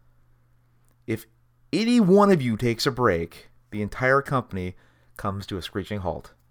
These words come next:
Boom. That's the sound of the door shutting on your business. For good.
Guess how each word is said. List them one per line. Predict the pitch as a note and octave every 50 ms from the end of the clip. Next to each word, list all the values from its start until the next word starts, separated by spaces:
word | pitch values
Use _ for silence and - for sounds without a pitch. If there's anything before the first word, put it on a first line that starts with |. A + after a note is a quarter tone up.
| _ _ _ _ _ _ _ _ _ _ _ -
Boom. | F2+ F#2+ F2+ F2+ A2+ G#2 G2 F2 E2 D#2+ D#2+ D2+ - - - _ _ _ _ _ _ _ _ _ _ _ _ _ _ _ _ _ _ _ -
That's | F#2 G#2 G#2 -
the | B2+ A#2
sound | - G#2+ F#2+ F#2+ F#2+
of | F#2+
the | G2 F#2
door | G2+ F#2+ F#2 F2+ F2
shutting | - - G#2 E2+ E2 D#2+ D#2+
on | D#2+ E2+
your | F2 E2
business. | E2+ D#2+ D#2+ D#2 D2+ D#2+ - - - - _ _ _ _ _ _ _ _ _
For | - E2+ F2 F2+
good. | E2+ - E2 A#1 - - -